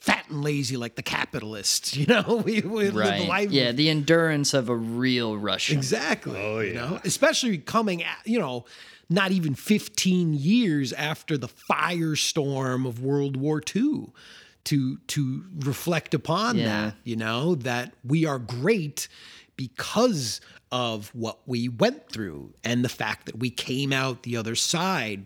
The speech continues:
Speaker 1: through sacrifice, through so much, you know, destruction. It made us that much more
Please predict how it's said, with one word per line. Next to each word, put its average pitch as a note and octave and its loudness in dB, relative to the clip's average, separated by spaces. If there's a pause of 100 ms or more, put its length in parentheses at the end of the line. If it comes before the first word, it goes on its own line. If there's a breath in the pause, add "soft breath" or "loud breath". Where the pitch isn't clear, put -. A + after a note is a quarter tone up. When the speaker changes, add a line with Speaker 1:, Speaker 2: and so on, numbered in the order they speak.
Speaker 1:
through D#3 0
sacrifice, A2 -2
through C3 2 (380 loud breath)
so - 2
much, C3+ -2 (300 loud breath)
you B2+ -2
know, A#2+ -2
destruction. A2 -2
It C#3+ -2
made C3 -2
us - -2 (520)
that E3+ -2
much C3 0
more A#2 0